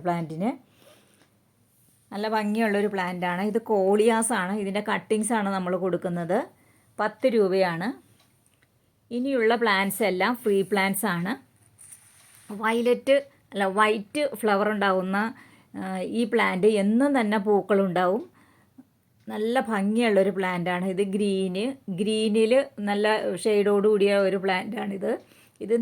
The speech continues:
തിക്കായിട്ട് വളരുന്ന നല്ലൊരു പ്ലാന്റ് ആണ്. ഇതൊരു ക്രീപ്പർ പ്ലാന്റ് ആണിത്. നല്ല വലിപ്പം വന്ന് ഒരുപാട് കയറി പോകുന്ന ഒരു പ്ലാന്റ് ആണ്. വയലറ്റ് കളർ ഫ്ലവർ ആണ് ഇതിൽ ഉണ്ടാവുന്നത്. ഇതിൻ്റെ എല്ലാം കട്ടിങ്സ്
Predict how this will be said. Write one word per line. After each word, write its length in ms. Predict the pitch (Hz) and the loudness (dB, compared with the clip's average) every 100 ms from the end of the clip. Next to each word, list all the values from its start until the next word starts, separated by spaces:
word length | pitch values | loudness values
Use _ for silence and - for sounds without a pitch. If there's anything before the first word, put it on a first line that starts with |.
| 233 | -2
തിക്കായിട്ട് 580 | 226 _ 285 240 175 220 | -8 _ -2 0 2 2
വളരുന്ന 340 | 202 190 196 208 | 2 0 -2 -2
നല്ലൊരു 260 | 190 196 196 | 0 -2 0
പ്ലാന്റ് 320 | 196 185 190 202 | -2 -4 -6 -6
ആണ്. 140 | 190 240 - _ _ _ _ _ _ _ _ _ _ - | -6 -6 -10 _ _ _ _ _ _ _ _ _ _ -6
ഇതൊരു 240 | 226 262 269 269 | 0 0 0 -2
ക്രീപ്പർ 380 | 240 226 247 226 | -4 -2 -2 -2
പ്ലാന്റ് 320 | 226 226 220 214 | 0 0 2 0
ആണിത്. 260 | 185 175 233 277 - - - _ 208 | 0 -2 -2 -2 -6 -16 -20 _ -14
നല്ല 220 | 202 202 240 233 | -6 0 2 4
വലിപ്പം 360 | 208 - 233 220 | 2 0 -2 0
വന്ന് 140 | 202 208 | 0 0
ഒരുപാട് 400 | 180 190 208 226 240 | 0 0 0 0 0
കയറി 260 | 190 190 202 | 2 2 0
പോകുന്ന 240 | 196 196 202 | -2 0 0
ഒരു 80 | 190 | 0
പ്ലാന്റ് 320 | 208 185 180 190 | 0 -2 -2 -2
ആണ്. 140 | 190 233 269 214 196 | -2 -4 -4 -4 -2
വയലറ്റ് 360 | 196 208 - 262 | 0 0 0 -2
കളർ 220 | 220 190 208 | -2 -2 -4
ഫ്ലവർ 280 | 214 190 196 202 | -2 0 0 0
ആണ് 80 | 190 | 0
ഇതിൽ 120 | 185 196 | -4 -4
ഉണ്ടാവുന്നത്. 580 | 185 185 185 185 185 202 359 339 _ - _ - | -4 -4 -4 -4 -4 -4 -4 -8 _ -20 _ -4
ഇതിൻ്റെ 200 | 202 233 214 | 2 4 4
എല്ലാം 200 | 214 247 | 2 2
കട്ടിങ്സ് 420 | 247 - 208 220 | 0 0 0 0